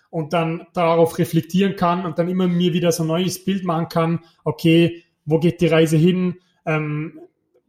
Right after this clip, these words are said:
was, was kann ich am Produkt noch besser machen, was kann ich aber auch privat, was kann ich an mir selber mit noch mehr außerholen, sei das jetzt sportlich oder gesundheitlich, was kann ich in meiner Beziehung noch verbessern. Also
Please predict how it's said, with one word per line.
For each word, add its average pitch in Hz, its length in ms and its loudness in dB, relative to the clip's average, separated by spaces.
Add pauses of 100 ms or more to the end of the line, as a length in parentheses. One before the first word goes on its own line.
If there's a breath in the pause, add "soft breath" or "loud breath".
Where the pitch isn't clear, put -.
(120)
was, 175 440 -4
was 170 200 -6
kann 175 200 -4
ich 175 80 0
am 160 100 -4
Produkt 180 380 -2
noch 160 100 2
besser 175 280 2
machen, 170 340 0
was 165 180 0
kann 170 140 -2
ich 170 60 2
aber 165 100 4
auch 156 100 0
privat, 170 560 -2
was 165 140 -6
kann 165 160 -4
ich 185 100 -2
an 160 120 -6
mir 190 200 -2
selber 185 540 -4
mit 185 220 -12
noch 175 80 -8
mehr 180 200 -6
außerholen, 180 480 -2
sei 165 160 0
das 151 100 -4
jetzt 165 140 -6
sportlich 165 520 -4
oder 165 120 -4
gesundheitlich, 160 880 -2 (360 soft breath)
was 170 180 0
kann 208 140 -2
ich 196 60 -2
in 190 40 -2
meiner 185 200 0
Beziehung 180 540 0
noch 165 120 2
verbessern. 156 680 -2 (180 soft breath)
Also 160 320 4